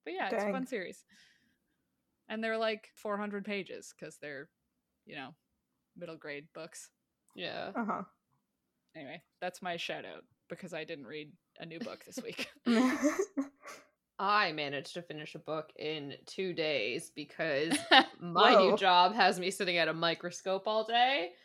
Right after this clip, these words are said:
Speaker 3: which means <laughs> I just listen to audiobooks all day.
Speaker 2: Sweet.
Speaker 3: So I read The Love Hypothesis, which is so good. Like, the best
Speaker 1: <laughs>
Speaker 3: rom-com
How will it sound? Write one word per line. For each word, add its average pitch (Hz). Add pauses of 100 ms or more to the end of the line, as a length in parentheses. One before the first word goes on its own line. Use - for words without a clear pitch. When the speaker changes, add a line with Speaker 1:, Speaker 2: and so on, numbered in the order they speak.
(140)
Speaker 3:
which 190
means 208 (100)
<laughs> -
I 302
just -
listen 269
to -
audiobooks 185
all 160
day. 90 (440)
Speaker 2:
Sweet. -
Speaker 3:
So 180
I 208
read 151
The 185
Love 170
Hypothesis, 156
which 175 (120)
is 151 (720)
so 240
good. 214 (400)
Like, 208 (160)
the 254
best 226
Speaker 1:
<laughs> 359
Speaker 3:
rom-com 220